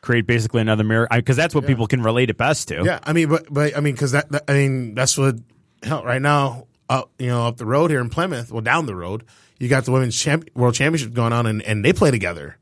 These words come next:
Speaker 1: Yeah.
Speaker 2: quite, quite a bit, you know, um, for, for, for the U S team and Canada. You know, that's, there's that familiarity factor of just, okay, yeah, we, we're all a team. You know, do you do that?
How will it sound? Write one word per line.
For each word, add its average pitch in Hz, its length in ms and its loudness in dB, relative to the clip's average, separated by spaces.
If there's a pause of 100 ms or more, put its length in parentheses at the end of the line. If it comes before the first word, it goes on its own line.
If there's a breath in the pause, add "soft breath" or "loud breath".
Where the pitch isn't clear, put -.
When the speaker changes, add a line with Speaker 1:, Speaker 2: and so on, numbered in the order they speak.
(220)
Speaker 1:
Yeah. 107 100 4
Speaker 2:
quite, 104 220 0
quite 101 200 -2
a 87 40 -8
bit, 90 260 -8 (140)
you 107 100 -8
know, 98 280 -6 (760 soft breath)
um, 107 420 0
for, 113 500 -2
for, 120 220 -4
for - 200 -8
the 107 80 -2
U 113 160 0
S 101 180 -4
team 98 260 -6
and 123 200 0
Canada. 92 340 -6
You 113 80 -2
know, 107 140 -4
that's, 107 420 -2
there's 113 200 -4
that 117 140 -2
familiarity 120 540 0
factor 101 440 -6
of 95 80 -10
just, - 340 -6 (440 soft breath)
okay, 95 440 -6
yeah, 101 180 2
we, 95 320 -2 (300)
we're 113 140 2
all 104 160 2
a 98 40 0
team. 110 380 -2 (1200 soft breath)
You 117 140 -4
know, 101 60 -8 (580)
do 120 140 0
you 113 180 2
do 117 200 4
that? 175 340 4